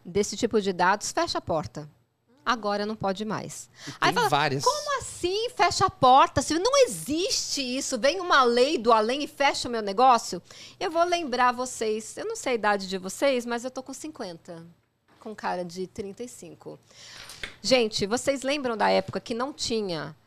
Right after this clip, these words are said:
Speaker 1: é, que ainda as empresas de telefonia ainda eram estatais? Quando você comprava um telefone, se você conseguisse ser sorteado naquele maldito daquele pa-, plano de expansão,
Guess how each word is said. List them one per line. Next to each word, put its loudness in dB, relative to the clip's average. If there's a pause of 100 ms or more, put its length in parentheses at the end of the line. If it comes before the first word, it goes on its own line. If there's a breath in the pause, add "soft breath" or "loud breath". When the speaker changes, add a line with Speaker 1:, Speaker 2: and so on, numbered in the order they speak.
(140)
Speaker 1:
é, -2 (100)
que -2
ainda 2
as 2
empresas -2
de -10
telefonia -2
ainda 2
eram 4
estatais? 0 (1200 loud breath)
Quando 4
você 2
comprava 4
um -2
telefone, 0
se -8
você -8
conseguisse -8
ser -10
sorteado -4
naquele -6
maldito -4
daquele -4
pa-, -6
plano -2
de -8
expansão, -2